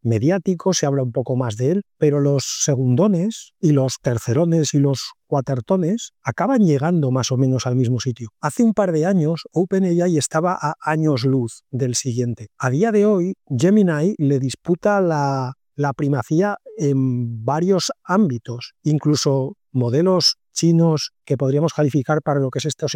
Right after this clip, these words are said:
este sector de low cost, tipo DeepSeek, DeepSeek en su momento, han llegado, pero muy rápido, al nivel de los de primera línea. Así que no entiendo cómo sigue siendo tan fácil conseguir que haya gente metiendo miles de millones de dólares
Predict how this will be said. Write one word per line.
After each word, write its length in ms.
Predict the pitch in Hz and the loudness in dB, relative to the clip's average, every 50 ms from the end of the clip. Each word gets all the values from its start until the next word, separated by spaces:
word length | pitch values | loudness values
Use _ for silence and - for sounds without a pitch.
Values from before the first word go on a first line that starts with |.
| 160 | -6
este 280 | 403 165 143 - - 156 | -4 -4 -4 -2 -2 -4
sector 400 | 139 143 120 - - 156 156 143 | -4 -6 -6 -4 -2 0 0 0
de 140 | 135 143 139 | 2 2 2
low 260 | 139 151 147 139 123 | 2 2 2 0 -2
cost, 360 | - - 175 165 170 - - _ _ _ | 0 0 0 0 0 -2 -8 _ _ _
tipo 260 | 143 123 - 143 131 | -6 -4 -2 -2 -2
DeepSeek, 440 | 127 131 117 - - - 165 156 - _ _ _ | -2 -2 -4 -4 -2 -2 -2 -2 -2 _ _ _
DeepSeek 460 | - 131 131 127 - - - 156 - | -4 -2 -2 -2 -2 -4 -4 -2 0
en 100 | 147 143 | 0 0
su 120 | 139 - - | 0 0 0
momento, 420 | 131 131 147 175 185 - 151 156 - _ _ _ _ _ _ | 0 2 2 2 0 0 -2 -6 -8 _ _ _ _ _ _
han 180 | - - 185 220 | -2 2 2 4
llegado, 580 | 220 226 196 208 208 233 247 233 202 170 151 - _ _ _ _ | 4 2 2 2 2 2 2 2 2 0 -2 -6 _ _ _ _
pero 320 | - 139 135 135 135 135 | -2 0 0 0 0 -2
muy 240 | 151 131 139 190 220 | 0 0 2 2 2
rápido, 460 | 190 156 214 - - 143 117 117 113 | 2 0 -2 0 0 -2 -2 -2 -4
al 240 | - - 139 139 131 | -4 -4 -2 0 2
nivel 320 | 139 135 135 151 160 165 151 | 2 2 2 2 2 2 2
de 140 | 156 156 | 2 2
los 240 | 147 147 147 139 135 | 2 2 0 0 0
de 160 | 143 147 139 | 0 0 -2
primera 400 | - 143 139 131 139 139 131 127 | -2 -2 -2 0 0 0 0 -2
línea. 300 | 120 120 117 117 113 113 - _ _ | -2 -2 -4 -4 -4 -6 -10 _ _
Así 240 | - - - 175 156 | -6 -4 -2 -2 0
que 200 | - 214 208 - _ _ _ _ | 0 0 0 -2 _ _ _ _
no 200 | - 139 131 147 | -2 2 2 4
entiendo 500 | 175 190 180 - 190 202 208 202 202 214 | 4 2 2 2 0 0 2 2 0 0
cómo 380 | - - 165 147 165 175 190 190 - | 0 -2 -2 -2 0 -2 -4 -4 -6
sigue 420 | - - - 160 160 156 165 151 | -12 -8 -4 -2 0 2 2 0
siendo 480 | - - 170 170 165 165 165 165 165 147 | 0 0 0 2 2 2 2 0 0 0
tan 240 | - 156 151 151 135 | 0 0 0 0 0
fácil 560 | - - 170 185 - - 139 135 170 220 - _ _ _ | -2 -4 -6 -6 -4 -4 -2 -2 -2 -4 -6 _ _ _
conseguir 520 | - 135 127 120 - 135 123 156 180 170 | -2 0 0 0 0 0 0 0 0 -2
que 100 | - - | -2 0
haya 180 | 165 170 170 156 | 0 0 0 0
gente 360 | - - 180 202 185 - 175 | 0 0 2 2 2 2 0
metiendo 460 | 156 139 120 - 156 156 165 165 165 - | 0 -2 -2 0 0 0 2 2 0 0
miles 540 | - 139 151 175 196 214 214 214 214 185 170 | 0 2 2 4 2 2 2 2 0 0 0
de 80 | 175 | 0
millones 480 | 170 170 160 147 170 170 165 165 156 143 | 0 0 2 2 2 2 2 2 0 0
de 120 | 143 147 | -2 -2
dólares 440 | 165 185 175 151 143 165 196 - - | -2 -2 -4 -6 -8 -10 -12 -14 -18